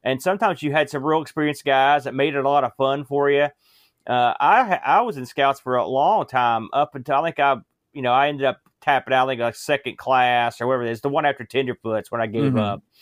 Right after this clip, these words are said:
Speaker 1: Uh, but, uh, uh, you know, all the years of Cub Scouts and Wolf Scouts and Webelos, all stuff, I used to have a blast doing that stuff. It makes me sad that that, that, that whole thing has sort of gone away. And, um, uh, you know, we went to take Luke to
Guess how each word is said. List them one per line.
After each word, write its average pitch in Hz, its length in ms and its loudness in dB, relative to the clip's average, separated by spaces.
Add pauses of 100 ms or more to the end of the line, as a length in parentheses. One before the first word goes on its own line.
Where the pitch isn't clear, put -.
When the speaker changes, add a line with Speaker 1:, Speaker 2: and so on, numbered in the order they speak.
(500)
Speaker 1:
Uh, 117 160 0
but, 127 340 -2
uh, 127 40 2
uh, 110 480 2 (280)
you - 80 -10
know, 135 80 2
all 170 220 4
the 214 80 -10
years 147 340 -4
of 113 240 -4 (120)
Cub 143 280 0
Scouts 143 580 2
and 117 140 -8
Wolf 139 260 -2
Scouts 143 440 2
and 117 100 -8
Webelos, 139 480 0
all 139 140 2
stuff, 151 160 -4
I 156 100 0
used 202 200 -4
to - 40 -2
have 180 80 0
a 127 60 0
blast 123 580 0
doing 143 280 0
that 98 180 -6
stuff. 107 300 -4 (460)
It 175 100 -4
makes 269 200 0
me 247 100 -2
sad 151 500 2
that 117 180 -8
that, 131 300 -2
that, 135 200 -6
that 151 160 0
whole 139 480 -2
thing 139 220 0
has 113 120 -8
sort 135 200 -2
of 107 100 -6 (240)
gone 131 260 0
away. 131 360 2
And, 117 140 -6 (100)
um, 120 180 -2 (100)
uh, 123 120 -6
you 117 220 -8
know, 139 100 -2
we 151 160 0
went 165 200 -2
to 117 60 -20
take 143 220 -2
Luke 135 340 -2
to 113 240 -2